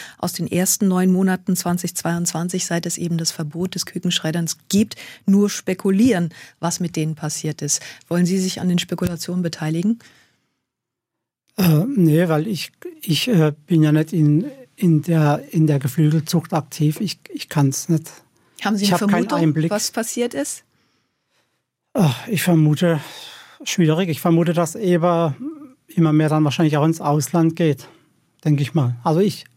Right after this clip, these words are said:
Speaker 2: kann's Ihnen aber nicht, ich hab keine Ahnung.
Speaker 1: Sind Sie für mehr Kontrollen?
Speaker 2: Ja, also gerade was eben auch diese ganze Transportgeschichte angeht, auf jeden Fall. Ich find's eben auch schwierig, dass man in Deutschland, ich find's toll, dass man verboten hat,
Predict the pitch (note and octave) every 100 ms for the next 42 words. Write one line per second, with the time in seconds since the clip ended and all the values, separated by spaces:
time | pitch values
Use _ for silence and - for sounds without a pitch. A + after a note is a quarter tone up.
0 | - F3+ F3+ F3+ F3 G3+ F3+ D#3+ E3 D#3+
1 | _ _ _ _ _ - D#3+ D3+ E3 E3
2 | D#3+ D3+ - _ - - A3 A3 C4 B3
3 | A3 G#3+ A#3 - B3 G#3+ - F3 G#3 C#4
4 | _ _ _ _ _ _ _ _ _ _
5 | _ E3+ D3 C#3 B2+ D3 - - D#3 C3+
6 | C#3 D#3 E3+ E3 F#3 D#3 E3 E3 D#3+ F3
7 | D3+ D#3 D3+ D3 - D3+ D3 - - D3+
8 | - - F#3+ - A3 F#3 F3 D#3+ C3+ D#3+
9 | D3 D3 - C#3+ E3+ - E3 D#3+ F3 D#3
10 | E3 D3 B2+ - D3+ E3 F3+ E3+ - E3
11 | D3 D3 D3 C#3+ - F#3 - - - _
12 | - F#3 - E3 D#3+ - D#3 E3 A3 G#3+
13 | G3 F3+ F3 D#3+ D#3 D#3 D#3 D#3 -